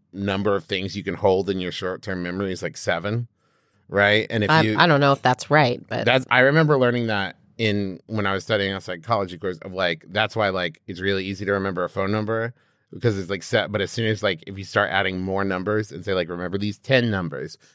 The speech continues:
Speaker 1: chances are you'll f-, forget some of them.
Speaker 2: Hmm.
Speaker 1: Um, and now I've said that and I have so much confidence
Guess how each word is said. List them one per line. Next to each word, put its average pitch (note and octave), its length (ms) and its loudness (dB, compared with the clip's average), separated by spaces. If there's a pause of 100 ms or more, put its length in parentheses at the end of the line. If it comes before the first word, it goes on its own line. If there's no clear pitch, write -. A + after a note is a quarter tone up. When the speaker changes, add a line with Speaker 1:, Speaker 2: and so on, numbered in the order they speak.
Speaker 1:
chances F2 380 -2
are F2+ 100 4
you'll F2 240 -2
f-, E2 140 -12 (180)
forget F2+ 380 -4
some A2 160 -2
of A2+ 140 -4
them. C#3+ 340 -4 (220)
Speaker 2:
Hmm. F#3+ 220 2 (340)
Speaker 1:
Um, F2 480 2 (420)
and G#2 160 0
now G2+ 340 4
I've G#2 140 -4
said G#2 220 -2
that A#2+ 260 2
and F#2+ 80 -8
I F2+ 40 0
have E2+ 100 -4
so A2+ 240 0
much A2+ 160 -2
confidence A2+ 640 0